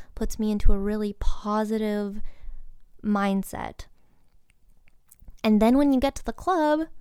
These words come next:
you can just walk right in, your stuff in the back, and you're ready to go. Once at the club,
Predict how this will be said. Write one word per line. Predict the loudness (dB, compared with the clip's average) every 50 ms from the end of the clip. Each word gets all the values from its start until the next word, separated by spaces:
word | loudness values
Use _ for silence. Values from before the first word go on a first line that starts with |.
| -6 -6
you | -4 -2
can | 0 0 0
just | 0 -2 -4 -4 -8 -12 -12
walk | -10 -10 -6 -2 -2 -2 -2 -2 -4 -4
right | -2 -2 0 0
in, | 2 2 2 2 2 0 -2 -6 -10
your | -8 -8 -6 -6 -6
stuff | -6 -6 -2 -2 -2 0 0 2
in | 2
the | 2
back, | 2 0 -2 -4 -6 -8 -10 -12 -12 -12 -14 -16 -18 -20 -6 0
and | 2 2 4
you're | 4 4
ready | 4 4 4 4 4 2
to | 2
go. | 4 4 4 4 4 4 4 4 4 0 -10 -20 -20 _ _ _ _ _ _ _ _ _ _ _ _ _ _ _ _ _ _ _ _ _ _ _ _ _ _ _ _ _ _ _ -6
Once | -4 2 6 6 6 6 6 4 2 2
at | 0 0 0
the | -2 -4
club, | -4 -2 0 2 2 2 0 -2